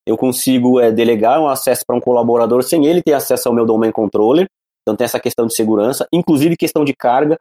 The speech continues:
porque, por exemplo, eu faço orçamento, então às vezes tem aquela mudança de centro de custo. Então, por exemplo, eu peço centro de custo do R H, peço pro pessoal,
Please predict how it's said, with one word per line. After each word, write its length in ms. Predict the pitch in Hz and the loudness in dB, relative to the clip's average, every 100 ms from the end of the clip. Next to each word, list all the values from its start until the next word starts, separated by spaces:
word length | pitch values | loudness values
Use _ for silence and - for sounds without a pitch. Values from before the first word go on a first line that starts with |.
| _ _ _ | _ _ _
porque, 100 | 123 | -4
por 100 | 135 | -2
exemplo, 200 | 127 123 | -2 -2
eu 40 | 123 | -2
faço 220 | 127 139 | -2 0
orçamento, 640 | 127 160 156 147 113 - _ _ | -2 0 0 0 -2 -6 _ _
então 120 | - 117 | -4 -2
às 120 | 113 | 0
vezes 340 | 147 190 135 | 2 2 0
tem 100 | 139 | -2
aquela 220 | 131 143 | -2 0
mudança 340 | 147 147 139 151 | 0 0 0 0
de 80 | 151 | -2
centro 240 | 160 160 | -2 -2
de 100 | 180 | -2
custo. 340 | - 170 139 - _ _ | 0 0 0 -6 _ _
Então, 140 | - 123 | -6 -2
por 100 | 147 | 0
exemplo, 240 | 131 117 | 0 0
eu 60 | 120 | -2
peço 180 | 117 | -2
centro 140 | 123 120 | 0 0
de 80 | 120 | 0
custo 200 | 117 110 | -2 0
do 60 | |
R 100 | 120 | 0
H, 420 | 143 147 143 226 - _ _ - | 0 2 0 0 -6 _ _ -2
peço 220 | 143 135 | 0 0
pro 80 | 135 | -2
pessoal, 340 | 139 135 127 | -2 0 -2